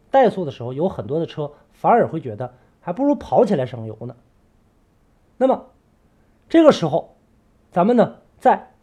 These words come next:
普通的这个汽车专用电瓶上，就蓄电池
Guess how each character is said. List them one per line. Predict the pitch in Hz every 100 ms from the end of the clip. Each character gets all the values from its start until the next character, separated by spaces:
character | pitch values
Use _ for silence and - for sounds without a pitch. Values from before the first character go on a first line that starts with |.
| _
普 | - 160
通 | 247 294
的 | 247
这 | 202
个 | 156
汽 | -
车 | 214
专 | 233 240
用 | 208 165 _ _ _
电 | - 262
瓶 | - - 170
上， | 185 202 _ _ _
就 | - 170
蓄 | - 285
电 | 220
池 | - 139 170